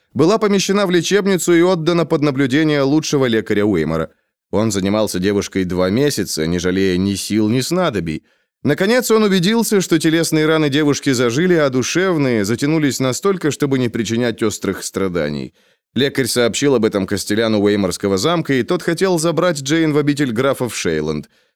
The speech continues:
Джейн наотрез воспротивилась, что можно понять. Костелян выдал ей денег на проживание в хорошей гостинице, либо на проезд в столицу, к леди Ионе. Вот тут произошла странность. Джейн села в корабль и отплыла в первую зиму.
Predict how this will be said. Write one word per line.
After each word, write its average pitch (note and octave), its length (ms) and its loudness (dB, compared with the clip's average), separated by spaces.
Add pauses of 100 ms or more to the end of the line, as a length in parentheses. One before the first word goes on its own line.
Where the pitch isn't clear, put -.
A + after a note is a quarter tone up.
(120)
Джейн F#2+ 460 0
наотрез F#2 480 -2
воспротивилась, G2 960 -2
что - 220 -4
можно E2+ 300 -2
понять. E2 440 -4 (340)
Костелян A3 460 0
выдал G#3 260 2
ей F3 160 4
денег E3+ 300 2
на D3 120 0
проживание C#3 480 0
в A2+ 40 -4
хорошей A#2+ 380 0
гостинице, B2 720 0
либо G#2 280 2
на G#2 100 0
проезд F#2 440 -2
в - 60 -14
столицу, C3 680 -4
к - 60 -6
леди F#2 360 0
Ионе. F#2+ 440 -2 (380)
Вот G#2 300 -4
тут G#3 280 -4
произошла D#3+ 500 0
странность. E2 600 -4 (380)
Джейн G#3+ 400 2
села G3 360 2
в - 60 -4
корабль D3+ 600 2
и F#2 100 2
отплыла F#2+ 540 0
в A2+ 80 -12
первую G#2 400 0
зиму. E2+ 400 -4